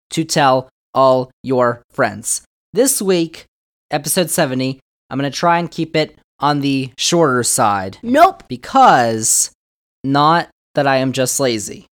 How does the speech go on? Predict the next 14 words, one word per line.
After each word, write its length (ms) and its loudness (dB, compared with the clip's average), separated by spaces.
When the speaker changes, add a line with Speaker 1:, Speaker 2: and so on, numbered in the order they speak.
Speaker 1:
even 180 -8
though 140 -4
I 80 -4
am, 280 -10
Xander's 320 -8
Facts. 420 -12
But 600 -2
also, 400 0
if 80 -8
you 60 -2
didn't 160 0
know, 400 0
this 340 -4
week 500 -2